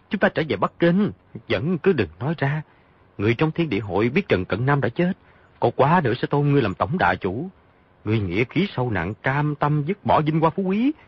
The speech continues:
Bá Tước không làm, đô thống không làm, chỉ vì muốn cứu mạng của huynh đệ trong Thiên Địa Hội.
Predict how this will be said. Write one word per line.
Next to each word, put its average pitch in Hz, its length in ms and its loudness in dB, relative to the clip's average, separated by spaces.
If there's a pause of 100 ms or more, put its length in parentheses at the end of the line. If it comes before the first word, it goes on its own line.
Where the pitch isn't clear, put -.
(240)
Bá 190 200 2
Tước 226 200 0
không 151 260 0
làm, 98 300 0 (300)
đô 160 220 4
thống 220 240 2
không 180 220 0
làm, 123 300 -2 (480)
chỉ 202 80 2
vì 98 260 0
muốn 156 120 2
cứu 220 160 2
mạng 123 680 2
của 151 120 -2
huynh 120 180 2
đệ 95 160 0
trong 127 140 -2
Thiên 127 120 0
Địa 95 100 0
Hội. 98 340 2